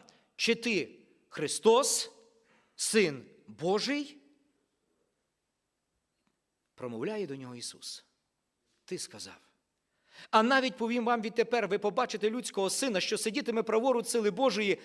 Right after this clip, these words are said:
і на хмарах небесних приходитиме". Тоді первосвященник роздер одежу свою та й сказав, "Він богозневажив. На що нам іще свідки потрібні? Ось ви чули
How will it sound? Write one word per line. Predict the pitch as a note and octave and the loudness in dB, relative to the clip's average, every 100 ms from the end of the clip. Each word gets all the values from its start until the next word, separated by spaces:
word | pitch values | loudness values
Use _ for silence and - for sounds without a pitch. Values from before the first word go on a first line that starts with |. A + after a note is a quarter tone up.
| - | -6
і | - | -4
на | F#3 | -2
хмарах | - F#3 A#3 A#3+ A3 - - _ | -2 2 4 4 0 -4 -20 _
небесних | D#3 D3 C3 F#3+ F#3 D#3+ D3 - _ _ _ _ | -12 -6 -2 -2 -2 -8 -10 -14 _ _ _ _
приходитиме". | - - D3 B2 A2 G#2 - - _ _ _ _ - - | -10 -6 -6 -6 -8 -18 -20 -20 _ _ _ _ -20 2
Тоді | C4 C4+ | 4 6
первосвященник | B3+ B3+ A#3+ B3+ - C4 C4+ A#3 F#3+ | 6 6 6 4 4 6 6 4 2
роздер | A3+ A#3 A3 | 4 4 4
одежу | G#3+ A#3+ F#3+ G#3 | 4 4 2 -2
свою | - G3+ C4 C4 - - - - | -2 0 2 2 -2 -14 -20 2
та | A#3 | 4
й | A#3+ | 4
сказав, | - A#3 F3+ B3 B3 C#3+ - - | 4 0 4 6 6 2 -4 -12
"Він | C#3+ A#3+ C4 F3+ C3 - - | 0 4 4 2 -4 -14 -20
богозневажив. | C#3 G3 A#3+ A#3+ F3 A3+ C4 C4 D3+ A#2 - - | 0 6 8 6 6 6 6 4 2 -4 -10 -12
На | E3+ A#3 | 2 4
що | A3 - D4 | 4 6 6
нам | C#4 C4+ | 6 4
іще | B3+ G#3 - C#4 | 2 0 0 -2
свідки | - A3 C#4 - A#3+ | -2 -2 -2 -2 -4
потрібні? | A#3+ B3 B3+ B3 D#3 D#3+ B2 - - - | -2 0 0 -2 -2 -6 -6 -10 -20 2
Ось | C4 C4 B3+ | 6 6 6
ви | F#3+ G#3 | 0 -2
чули | - C#4 B3+ D#3+ A2+ | 2 4 4 2 0